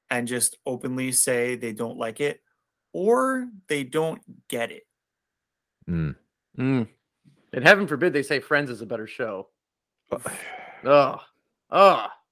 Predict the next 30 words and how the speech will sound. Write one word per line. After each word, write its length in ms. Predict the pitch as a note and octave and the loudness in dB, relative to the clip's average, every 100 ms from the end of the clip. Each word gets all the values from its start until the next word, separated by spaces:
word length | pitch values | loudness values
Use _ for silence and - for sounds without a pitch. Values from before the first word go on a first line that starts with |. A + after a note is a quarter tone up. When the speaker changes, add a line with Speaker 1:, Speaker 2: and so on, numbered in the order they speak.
| _ _ G3+ - - - _ _ _ - | _ _ -6 -4 -6 -10 _ _ _ -10
Speaker 2:
We're 60 | |
trying 260 | - C3 A#2 | 4 6 6
to 80 | F#2 | 0
keep 260 | - F2+ | -2 -4
this, 400 | - D2 - - - | -2 -4 -4 -16 -8
uh, 420 | D#2+ C#2+ C2+ A#1+ G1+ - - - - - - - | -6 -4 -4 -6 -6 -10 -12 -16 -18 -18 -20 -8
you 80 | E2 | -4
know, 260 | C#2+ C2 C#2 | -4 -6 -8
chill, 400 | - A#2 G2 D#2 | 6 10 12 10
Joe. 400 | C2 C#2 G1+ - _ - | 4 0 0 -6 _ -10
Speaker 3:
Yeah. 120 | C2+ | -4
Speaker 2:
All 60 | D2 | 0
right? 220 | D2 - | 2 0
We're, 120 | D#2+ | -2
we're 80 | D2 | -4
trying 240 | - G#2 | 0 2
to, 160 | G2 C#4+ | 2 0
Speaker 3:
<laughs> 20 | |
Speaker 2:
this, 180 | F#4 C#4 C4+ - | -2 -6 -8 -8
this 140 | G2 | -6
is 60 | G#2+ | -2
supposed 220 | - A2+ | 2 2
to 60 | - | 2
be 80 | B2 | 2
a 40 | |
conversation. 760 | C3+ A2 G#2 A2+ D#2+ C2 C2 C#2 | 4 0 0 0 0 0 -6 -6
This 160 | - | -6
is 140 | F2+ F#2+ | -4 0
not 140 | |
<laughs> 60 | G#2+ | -2